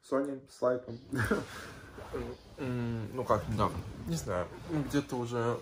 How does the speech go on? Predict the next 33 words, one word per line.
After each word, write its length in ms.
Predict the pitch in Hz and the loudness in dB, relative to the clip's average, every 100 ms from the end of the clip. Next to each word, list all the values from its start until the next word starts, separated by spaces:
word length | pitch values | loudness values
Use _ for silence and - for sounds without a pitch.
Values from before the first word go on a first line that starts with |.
| - | -6
в 40 | - | -4
девять 280 | 117 110 110 | -2 -2 -6
часов 260 | - 117 | -6 -4
пошли 240 | 131 123 131 | -2 -4 -4
домой. 440 | 135 151 185 196 | -2 -2 -2 -2
И 40 | |
у 20 | 165 | -2
нас 260 | 139 - | -4 -6
сейчас 340 | - 135 123 - | -8 -8 -6 -8
уже, 360 | 120 120 117 117 - _ _ _ _ _ _ _ _ _ _ _ _ _ | -6 -4 -4 -6 -14 _ _ _ _ _ _ _ _ _ _ _ _ _
если 180 | 110 - | -4 -4
часы 220 | - - | -6 -4
не 80 | 110 | -4
включать, 420 | - 120 131 120 - | -4 -2 0 0 0
то 80 | 110 | -2
уже 160 | 101 | -2
по-любому 340 | 98 104 101 101 | -4 -2 0 0
больше 280 | 104 - | -2 -2
одиннадцати. 520 | 117 113 170 - - 127 - | -2 0 -2 -2 -4 -4 -6
Уже 160 | 113 | -6
было, 220 | 107 107 98 | -2 0 0
кажется, 340 | 104 - - | -2 -6 -8
полдвенадцатого. 880 | - 104 113 127 170 - - 151 147 - - - - - _ | -4 -2 -2 -4 -6 -8 -6 -6 -6 -14 -16 -16 -20 -20 _
Поэтому 380 | - 123 120 117 | -4 -2 -2 -2
да. 180 | - - - _ | -2 -6 -8 _
Я 240 | - 135 135 | -2 4 6
еще 400 | 120 - 131 117 | 6 2 2 4
раз 320 | 110 107 - | 4 2 0
хочу 280 | - 117 123 | -6 -4 -4
вам 100 | 110 | -4
сказать, 400 | - 117 117 107 | -4 0 0 2
чтобы 360 | - 123 113 | 2 2 2
вы 560 | 113 123 123 117 107 98 | 2 2 4 4 2 0